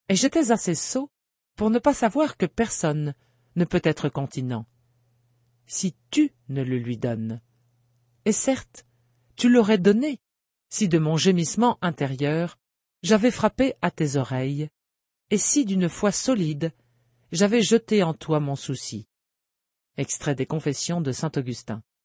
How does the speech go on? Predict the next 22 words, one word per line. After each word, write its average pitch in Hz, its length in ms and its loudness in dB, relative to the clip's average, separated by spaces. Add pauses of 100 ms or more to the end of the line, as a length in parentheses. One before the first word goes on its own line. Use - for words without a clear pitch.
(800)
La 196 100 4
chasteté 254 600 2
du 165 160 -6
père 196 260 2
Charbel 175 600 -2 (500)
est 220 80 6
la 226 120 6
source - 540 -2 (360)
d'une 214 180 2
attitude 254 640 2
pleine 208 300 4
de 165 100 -2
charité 160 640 -4 (420)
et 208 120 4
de 254 100 6
respect 233 440 4
envers 175 260 2
les 156 220 -2
autres. 107 400 -6 (800)
Il 147 140 -2
sait 147 180 0
prendre 190 420 -2